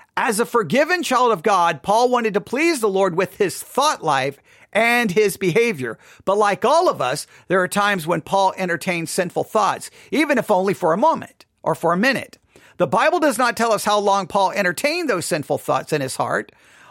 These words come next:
but Paul would no doubt renounce those thoughts and ideas shortly after they entered his mind.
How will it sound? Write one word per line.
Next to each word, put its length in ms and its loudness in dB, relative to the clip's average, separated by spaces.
but 220 -2
Paul 320 4
would 160 0
no 180 2
doubt 260 0
renounce 520 0
those 260 0
thoughts 400 0
and 140 -2
ideas 400 0
shortly 480 -2
after 320 -2
they 160 -2
entered 280 -2
his 200 -4
mind. 320 -2